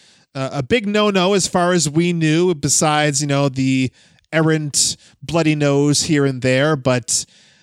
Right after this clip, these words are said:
this, yeah, this one kind of perplexed us at the time, but what's your take on it now in retrospect? Is it a work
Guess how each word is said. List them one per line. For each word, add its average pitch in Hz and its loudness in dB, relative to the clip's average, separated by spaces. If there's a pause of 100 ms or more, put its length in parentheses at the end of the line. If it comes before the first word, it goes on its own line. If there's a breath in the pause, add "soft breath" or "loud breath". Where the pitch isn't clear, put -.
(200 soft breath)
this, 170 0
yeah, 190 0
this 151 0
one 233 0 (180)
kind 202 2
of 175 2
perplexed 180 0
us 151 2
at 143 -4
the 143 -4
time, 139 0
but 135 2 (320 loud breath)
what's 240 2
your 269 2
take 233 0
on 202 2
it 175 0
now 165 2
in 147 0
retrospect? 131 0
Is 143 0
it 143 2
a 139 2
work 233 0